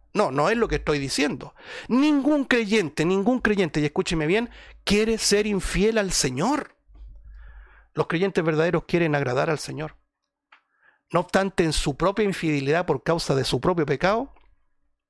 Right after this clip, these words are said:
dice que el Señor permanece fiel. Su fidelidad no va a variar nunca, amado hermano. Él es eternamente fiel.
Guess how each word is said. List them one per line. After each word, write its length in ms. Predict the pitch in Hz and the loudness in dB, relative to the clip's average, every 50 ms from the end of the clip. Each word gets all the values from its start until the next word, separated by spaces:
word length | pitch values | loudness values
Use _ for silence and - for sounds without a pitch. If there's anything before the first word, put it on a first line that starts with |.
| _ _ _ - - _ _ - - - - _ _ | _ _ _ -20 -20 _ _ -20 -20 -20 -20 _ _
dice 560 | - 135 147 160 151 - 175 160 156 160 _ _ _ - - _ _ _ _ _ _ _ _ _ _ _ - - - _ _ _ _ - - - | -6 -4 -2 -2 0 0 0 0 -2 -2 _ _ _ -20 -20 _ _ _ _ _ _ _ _ _ _ _ -20 -20 -20 _ _ _ _ -14 -6 -2
que 100 | - 151 | 0 0
el 80 | 147 | 0
Señor 560 | - - 143 131 127 139 151 160 156 151 - | 0 0 0 0 2 2 2 0 0 -2 -2
permanece 800 | - 151 135 127 127 127 127 131 131 127 - - - 123 143 - _ _ _ _ _ | -2 -2 -2 0 0 -2 0 0 -2 -4 -4 -8 -10 -10 -12 -12 _ _ _ _ _
fiel. 420 | - - - 135 120 123 - - _ - - - - - - - - - - - - | -12 -10 -8 -8 -8 -8 -10 -14 _ -20 -20 -20 -20 -20 -20 -18 -18 -18 -20 -20 -18
Su 240 | - - - 156 | -12 -8 -8 -6
fidelidad 680 | - - 147 135 131 127 131 131 143 147 151 156 - - _ _ _ _ - - - - - _ _ - | -6 -4 -2 -2 -2 -2 0 0 0 0 0 -2 -6 -12 _ _ _ _ -20 -20 -20 -20 -20 _ _ -12
no 280 | 170 135 135 147 160 | -8 -4 -2 0 2
va 100 | 160 151 | 2 2
a 40 | 139 | 2
variar 240 | 131 131 139 135 131 | 2 2 0 0 0
nunca, 380 | 123 127 151 170 160 - 143 | 0 -2 -2 -2 -2 -4 -4
amado 220 | 131 135 139 135 127 | -2 -2 -2 -4 -6
hermano. 460 | 127 123 123 123 120 - - _ _ _ _ _ _ _ _ _ _ - - - - _ _ - | -8 -10 -12 -12 -12 -14 -18 _ _ _ _ _ _ _ _ _ _ -20 -20 -20 -20 _ _ 0
Él 320 | 170 190 208 214 214 208 - | 2 2 2 0 -2 -2 -2
es 220 | 185 180 - - | 0 0 0 0
eternamente 760 | 170 156 - 214 226 240 233 220 214 196 196 190 175 - 175 147 | -2 0 2 2 2 2 2 0 2 2 0 0 0 -2 -4 -4
fiel. 380 | - - 180 151 113 104 - | -2 0 -2 -2 -2 -4 -12